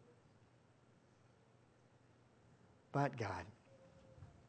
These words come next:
according to his own purpose and grace, his unmerited favor, and his independent free will, he chooses us.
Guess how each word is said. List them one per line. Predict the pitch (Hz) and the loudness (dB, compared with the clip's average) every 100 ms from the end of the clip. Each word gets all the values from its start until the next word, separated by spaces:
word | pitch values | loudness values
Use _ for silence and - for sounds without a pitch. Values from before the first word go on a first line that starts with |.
| - - - - - - - - - - - - - - - | -18 -18 -20 -20 -20 -18 -18 -18 -18 -18 -16 -14 -14 -14 2
according | - - 180 185 180 | 2 12 12 12 12
to | 160 | 12
his | 175 165 | 12 12
own | 175 175 170 | 12 12 12
purpose | 147 185 165 143 123 | 12 12 12 12 10
and | 139 123 | 10 10
grace, | 123 131 139 127 104 - - - - - | 12 12 12 12 10 4 -2 -6 -14 4
his | 123 | 12
unmerited | 143 151 147 139 135 131 120 | 12 12 12 12 12 12 10
favor, | - 131 127 117 113 | 12 12 12 12 10
and | 113 117 | 12 10
his | 110 151 156 143 - - - - - | 12 12 12 12 12 0 -12 0 12
independent | 170 170 170 160 147 - 160 147 135 135 135 - | 12 12 12 12 12 12 12 12 12 12 12 2
free | - - 131 131 | -8 10 12 12
will, | 127 120 120 117 - - - - - - - - - - - - - - - - - - - - - - - - - - | 12 12 12 12 12 12 -10 -18 -20 -20 -20 -20 -20 -20 -20 -20 -20 -20 -20 -20 -20 -20 -20 -20 -20 -20 -20 -20 -20 4
he | 113 | 4
chooses | 101 117 98 98 87 | 6 6 4 4 -2
us. | 92 80 | -4 -6